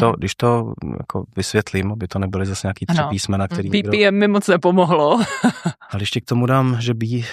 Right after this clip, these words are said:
Speaker 1: to B je branding, nebo brand, to P je product, což pro nás je, eh, vlastně web,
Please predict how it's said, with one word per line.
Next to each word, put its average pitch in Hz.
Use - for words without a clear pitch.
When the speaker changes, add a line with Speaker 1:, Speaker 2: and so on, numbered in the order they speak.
Speaker 1:
to 120
B 117
je 120
branding, 107
nebo 104
brand, 101
to 110
P 110
je 110
product, 110
což -
pro 101
nás 98
je, 101
eh, 98
vlastně 98
web, 98